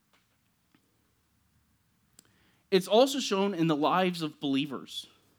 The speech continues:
And this is where wisdom becomes really practical for you. It's shown in your life,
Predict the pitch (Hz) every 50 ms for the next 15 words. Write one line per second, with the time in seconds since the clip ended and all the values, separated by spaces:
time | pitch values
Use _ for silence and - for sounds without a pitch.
0 | _ _ _ _ _ _ _ _ _ _ - 139 151 175 175 - 185 170 170 160
1 | 147 151 151 151 151 160 151 143 143 - - 143 139 135 135 - - 135 135 135
2 | 127 - - - - 143 135 - - - - 123 113 - - 117 110 95 101 104
3 | _ _ _ _ _ _ _ _ _ _ _ _ _ _ _ _ _ _ _ _
4 | _ _ _ _ _ _ _ _ _ _ _ _ _ _ _ _ _ _ _ _
5 | _ _ _ _ - 156 156 156 - - 196 190 202 202 196 180 165 160 170 185
6 | 180 156 131 113 107 107 - - - -